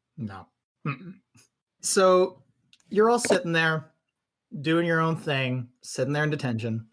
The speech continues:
Vice Principal Montgomery, again, obviously not really saying anything, just kind of, kind of upset that he's having to look after you guys. And a few minutes pass,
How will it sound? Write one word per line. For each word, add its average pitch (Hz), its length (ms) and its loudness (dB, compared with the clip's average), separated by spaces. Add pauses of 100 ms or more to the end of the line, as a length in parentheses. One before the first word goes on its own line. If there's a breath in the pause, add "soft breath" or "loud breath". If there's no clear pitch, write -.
(680 soft breath)
Vice 190 160 0
Principal 196 260 -2
Montgomery, 175 600 0 (320)
again, 151 440 -2 (100)
obviously 156 680 0 (360)
not 226 140 4
really 202 180 4
saying 170 300 -2
anything, 156 480 -4 (180)
just 170 160 -4
kind 160 160 0
of, 139 200 -2 (2000)
kind 151 140 -2
of 117 140 -6 (320)
upset 143 560 -2 (260 soft breath)
that 143 80 0
he's 139 100 0
having 135 200 0
to 135 40 -2
look 135 200 -2
after 131 260 -4
you 123 80 -4
guys. 117 460 -4 (260)
And 175 80 2
a 175 40 4
few 208 180 4
minutes 170 200 2
pass, 147 480 -2